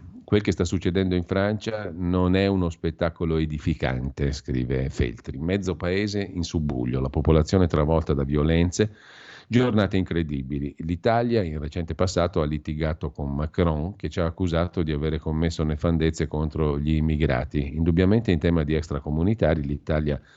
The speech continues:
non ha un passato e neanche un presente brillante. Non abbiamo mai trovato un modo di accoglierli, non siamo mai stati capaci di respingerli.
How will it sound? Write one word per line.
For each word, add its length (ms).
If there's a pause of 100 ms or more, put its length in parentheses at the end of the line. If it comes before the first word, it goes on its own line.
(320)
non 340
ha 140
un 160
passato 560
e 60
neanche 360
un 140
presente 560
brillante. 1000
Non 140
abbiamo 260
mai 160
trovato 380
un 100
modo 280
di 100
accoglierli, 640
non 140
siamo 240
mai 120
stati 300
capaci 440
di 140
respingerli. 720